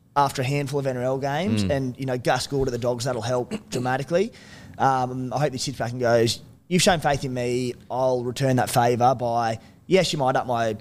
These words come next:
Speaker 1: contract by two hundred thousand a year,
Speaker 2: Mm.
Speaker 1: but, you know, I'll give away fifty or a hundred grand elsewhere to stay with you lot."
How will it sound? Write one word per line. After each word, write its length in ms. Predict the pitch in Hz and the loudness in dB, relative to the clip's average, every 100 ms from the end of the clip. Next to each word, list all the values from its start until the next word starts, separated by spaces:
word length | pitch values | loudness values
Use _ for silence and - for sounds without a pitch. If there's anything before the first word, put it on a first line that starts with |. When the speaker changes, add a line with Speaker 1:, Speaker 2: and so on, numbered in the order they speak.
| - | -8
Speaker 1:
contract 300 | 143 139 135 | -6 -4 -2
by 80 | 113 | -4
two 240 | - 143 | -4 -4
hundred 300 | 123 120 113 | -4 -6 -6
thousand 300 | 127 123 113 117 | 2 2 4 0
a 20 | |
year, 400 | 117 131 113 110 | 2 2 2 0
Speaker 2:
Mm. 240 | 104 92 85 | -2 -4 0
Speaker 1:
but, 280 | 131 113 - | 0 0 -4
you 100 | 120 | -10
know, 200 | 127 113 95 | -6 -4 0
I'll 200 | 131 127 | 2 2
give 260 | 139 123 | 2 2
away 360 | 127 123 123 120 | 4 4 4 2
fifty 420 | - 135 127 127 | -4 -6 -2 2
or 180 | 117 120 | 4 4
a 40 | |
hundred 240 | 117 131 120 | 2 0 0
grand 200 | 127 110 | 0 2
elsewhere 420 | 135 131 - 120 | 2 2 4 2
to 80 | 110 | 4
stay 260 | - 139 117 | 2 2 2
with 120 | 113 | -2
you 140 | 113 113 | -6 -6
lot." 220 | 110 | -6